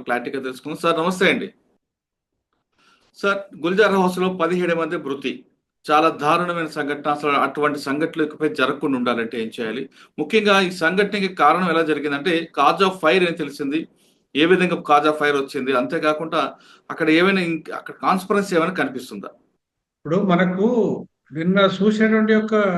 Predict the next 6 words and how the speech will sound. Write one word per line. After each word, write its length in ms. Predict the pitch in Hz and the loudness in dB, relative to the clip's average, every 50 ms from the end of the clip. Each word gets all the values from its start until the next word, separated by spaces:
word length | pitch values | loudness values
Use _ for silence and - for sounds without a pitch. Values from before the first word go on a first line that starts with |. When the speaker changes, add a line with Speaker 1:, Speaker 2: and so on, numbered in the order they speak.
| 175 180 - _ _ _ _ _ _ _ _ _ _ - 143 147 151 160 | -4 -6 -10 _ _ _ _ _ _ _ _ _ _ -14 -10 -6 -2 0
Speaker 2:
మీడియా 300 | 175 190 202 208 208 202 190 196 | 2 6 6 6 6 4 2 2
కథనాల 360 | 190 180 180 190 196 196 202 196 180 180 | 0 0 0 0 2 2 2 2 2 -2
ప్రకారం 420 | 175 175 180 185 185 185 190 185 175 160 160 | -2 0 0 0 0 2 2 0 0 -2 -2
చూస్తే, 320 | 165 - - - - 135 131 165 226 - - 120 _ _ _ _ _ _ _ _ _ _ _ _ _ _ _ _ _ _ _ _ _ _ _ - | -6 -8 -8 -6 -4 -2 -2 -2 -4 -6 -8 -14 _ _ _ _ _ _ _ _ _ _ _ _ _ _ _ _ _ _ _ _ _ _ _ -8
అది 180 | 156 165 220 247 240 233 226 220 214 208 208 208 202 202 196 196 196 - - - _ _ _ _ _ _ _ _ _ _ _ _ _ _ _ _ _ _ _ _ _ _ _ _ _ _ _ _ _ _ _ _ _ _ _ _ _ _ _ _ _ _ _ _ _ - - | -2 0 2 4 6 8 8 8 8 6 4 2 0 -2 -4 -6 -8 -10 -14 -16 _ _ _ _ _ _ _ _ _ _ _ _ _ _ _ _ _ _ _ _ _ _ _ _ _ _ _ _ _ _ _ _ _ _ _ _ _ _ _ _ _ _ _ _ _ -18 -8
సుమారు 440 | - 190 190 202 208 214 214 214 214 | -6 -4 0 2 4 4 6 6 6